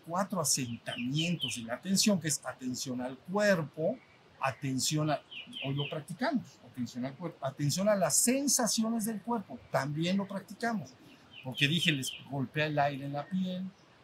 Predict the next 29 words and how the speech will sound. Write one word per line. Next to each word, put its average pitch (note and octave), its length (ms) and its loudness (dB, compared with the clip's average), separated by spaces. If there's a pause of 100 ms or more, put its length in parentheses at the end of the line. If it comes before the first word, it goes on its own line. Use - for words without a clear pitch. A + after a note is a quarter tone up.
hace C#3+ 320 2
frío, F3 560 2
hace - 300 -4
calor, D#3+ 560 0 (680)
te-, - 100 -8 (100)
adentro C#3+ 460 4
tengo C#3 360 2
hambre, F#3+ 380 4
tengo B2+ 420 -2
sed, G3 420 0 (920)
es - 280 -2 (640)
atención E3 640 0 (120)
a C3 60 -4
las B2 180 -2
sensaciones B2 920 -2
del D3 160 -8
cuerpo, G3+ 360 -6 (380)
¿lo B2 60 -12
viste? A3 320 -6
Atención B2+ 420 -2
al B3+ 100 0
cuerpo G#3+ 240 0
es B3 80 0
como E3+ 160 0
si A2+ 120 -2
fuera D3 120 -4
una C#3+ 100 -2
estatua, - 400 -2 (480)
pero F#3 160 2